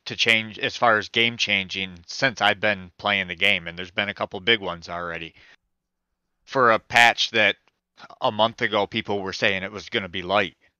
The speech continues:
and it's just one game changing function after another, and going over things like the F P S weapons and making 'em a little better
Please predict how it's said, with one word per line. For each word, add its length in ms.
and 360
it's 160
just 280
one 280
game 360
changing 720
function 500
after 500
another, 540
and 280
going 340
over 420
things 420
like 140
the 160
F 140
P 160
S 180
weapons 400
and 100
making 280
'em 100
a 80
little 320
better 420